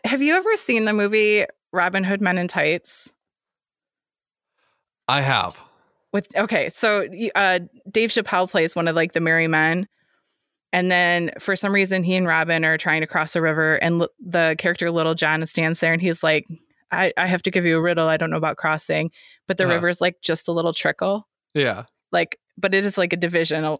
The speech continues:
Speaker 1: across land or whatever.
Speaker 2: Yeah.
Speaker 1: One of my favorite quotes from that movie is Dave Chappelle standing on one bank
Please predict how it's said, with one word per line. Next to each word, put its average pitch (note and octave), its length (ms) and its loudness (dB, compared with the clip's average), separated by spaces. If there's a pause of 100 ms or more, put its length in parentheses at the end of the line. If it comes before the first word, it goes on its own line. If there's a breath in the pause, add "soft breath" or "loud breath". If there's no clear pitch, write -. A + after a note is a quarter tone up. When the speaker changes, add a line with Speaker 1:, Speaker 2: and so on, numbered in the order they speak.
Speaker 1:
across D#3 400 -2
land D#3 240 0
or E3 60 0
whatever. F3+ 440 2 (160 loud breath)
Speaker 2:
Yeah. C3 320 2
Speaker 1:
One F#3 200 2
of A#3 60 2
my G#3+ 140 2
favorite F#3 300 0
quotes - 240 -2
from E3 100 -2
that E3 160 2
movie D#3+ 380 2
is F3 200 0
Dave F3 200 0
Chappelle E3+ 440 0
standing E3 380 2
on D#3+ 120 0
one E3 160 2
bank F3+ 440 -2